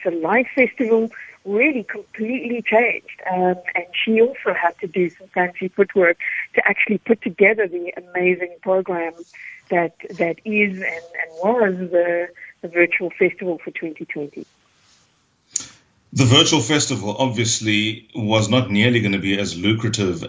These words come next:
Speaker 2: as the festival proper.
Speaker 1: Mm.
Speaker 2: Now, the terrible loss of income for all of those persons who rely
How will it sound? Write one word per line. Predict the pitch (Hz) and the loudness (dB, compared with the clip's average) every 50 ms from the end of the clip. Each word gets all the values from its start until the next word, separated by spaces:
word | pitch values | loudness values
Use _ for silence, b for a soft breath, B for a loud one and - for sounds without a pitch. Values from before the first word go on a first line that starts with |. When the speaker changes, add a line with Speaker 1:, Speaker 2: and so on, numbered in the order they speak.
| - | 2
Speaker 2:
as | 113 104 98 95 95 92 90 85 | 4 4 4 4 2 0 -2 -2
the | 85 92 | -4 -6
festival | 92 - - - - - 117 113 - - 120 110 - - 92 92 87 - - | -8 -8 -12 -4 0 2 4 4 4 2 2 0 0 0 -2 -2 -2 -4 -8
proper. | - - - 127 110 92 - - - - - B B B B B B B | -12 -2 0 2 2 2 0 -6 -12 -12 -14 B B B B B B B
Speaker 1:
Mm. | - 185 165 - | -12 -8 -2 2
Speaker 2:
Now, | 113 117 120 120 120 123 123 110 | 4 6 6 6 6 4 4 2
the | 117 113 110 113 - - | 2 0 0 -2 -4 -4
terrible | - - - 160 156 160 139 127 117 107 | -2 0 2 4 4 4 4 2 0 0
loss | 104 110 117 110 113 - - - - - - - - | 0 -2 -2 -2 -2 -4 -4 -4 -4 -6 -8 -8 -6
of | 104 104 104 98 - - | -6 -4 -4 -6 -4 -2
income | - 131 123 117 113 117 110 | 0 2 2 2 0 -2 -4
for | 107 - 117 | -4 -4 -4
all | 123 135 123 | -2 0 0
of | 120 113 | 0 2
those | 117 113 110 | 2 0 0
persons | - - 139 123 117 113 113 101 101 98 87 87 | 0 -2 -2 -2 0 0 -2 -2 -2 -2 -2 0
who | 107 110 | 0 0
rely | 104 98 95 95 95 104 110 113 107 101 92 87 87 | 0 0 0 0 2 2 4 4 4 4 2 -2 -4